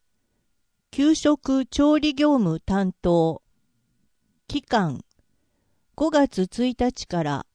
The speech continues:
令和六年三月三十一日。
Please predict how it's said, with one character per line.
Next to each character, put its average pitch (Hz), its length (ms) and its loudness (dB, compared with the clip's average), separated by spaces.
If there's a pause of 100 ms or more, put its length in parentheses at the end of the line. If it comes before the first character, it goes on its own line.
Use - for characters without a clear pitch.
(400)
令 302 260 4
和 190 140 4
六 185 340 -2
年 143 320 -4 (400)
三 311 340 -2
月 170 380 -2
三 277 300 0
十 156 220 0
一 185 260 -4
日。 175 520 -4